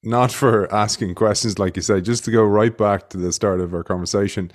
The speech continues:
that, that whole idea of divergent thinking, but also asking questions is educated out of us. And then when you think about even you go to higher education, for those of us lucky enough to have done that, the same thing happens again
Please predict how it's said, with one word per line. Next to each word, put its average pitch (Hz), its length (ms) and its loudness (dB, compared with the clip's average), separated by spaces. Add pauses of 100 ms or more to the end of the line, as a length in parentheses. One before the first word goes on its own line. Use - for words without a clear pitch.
(400)
that, 110 280 2
that 110 140 4
whole 107 160 4
idea 101 380 2
of 87 380 -2 (280)
divergent 95 540 2
thinking, 101 360 -2
but 95 120 -2
also 95 380 2
asking 92 400 -2
questions 98 760 -2
is 85 280 -4
educated 98 540 -2
out 101 180 4
of 90 100 0
us. 90 200 -2 (420)
And 98 120 -2
then 127 400 2 (280)
when 113 120 0
you 107 60 2
think 123 160 0
about 104 220 4
even 107 260 2
you 101 120 -2
go 98 220 2
to 95 380 -2
higher 135 340 2
education, 92 600 0
for 92 140 -6
those 98 260 2
of 87 120 -6
us 87 160 -6
lucky 98 340 -2
enough 92 260 -2
to 90 100 -4
have 87 200 -4
done 131 260 4
that, 87 260 0 (480)
the - 80 -4
same 123 300 2
thing 110 160 2
happens 95 380 -2
again 92 520 0